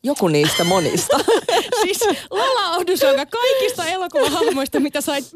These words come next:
Speaker 2: päättää, niin sä
Speaker 1: Joo.
Speaker 2: valitsit Minionin. Siis
Speaker 1: Joo.
Speaker 2: onks se ne,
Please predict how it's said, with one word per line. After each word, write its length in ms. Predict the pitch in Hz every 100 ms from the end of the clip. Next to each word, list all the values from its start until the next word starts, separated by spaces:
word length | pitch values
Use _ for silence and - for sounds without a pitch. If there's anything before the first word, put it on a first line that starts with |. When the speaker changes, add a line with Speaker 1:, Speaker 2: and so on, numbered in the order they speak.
| 262 -
Speaker 2:
päättää, 400 | 339 320 285 226
niin 120 | 233
sä 40 | 277
Speaker 1:
Joo. 80 | 320
Speaker 2:
valitsit 400 | 294 226 202 - - - - _ 381
Minionin. 760 | 508 370 247 202 196 185 -
Siis 220 | - 339 453
Speaker 1:
Joo. 120 | -
Speaker 2:
onks 140 | - -
se 80 |
ne, 220 | - 320